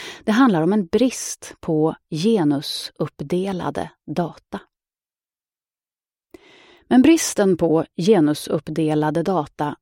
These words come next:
handlar inte bara om tystnad. Den här tystnaden och de här bristerna får konsekvenser. De påverkar kvinnors liv dagligen. Påverkan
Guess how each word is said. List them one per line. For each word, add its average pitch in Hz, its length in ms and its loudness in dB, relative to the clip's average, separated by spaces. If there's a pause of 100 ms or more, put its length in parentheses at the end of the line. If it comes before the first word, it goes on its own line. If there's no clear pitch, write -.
(120)
handlar 214 320 0
inte 220 200 2
bara 190 300 0
om 165 100 -2
tystnad. - 640 -8 (1080)
Den 226 160 4
här 262 300 4 (320)
tystnaden 226 720 -2 (460)
och 180 80 2
de 175 120 4
här 175 400 -2
bristerna 175 760 -2
får 135 480 -4
konsekvenser. 185 920 -6 (1200)
De 202 180 4
påverkar 165 680 0
kvinnors 165 460 -2
liv 180 320 -4
dagligen. 196 600 -6 (1700)
Påverkan 254 760 4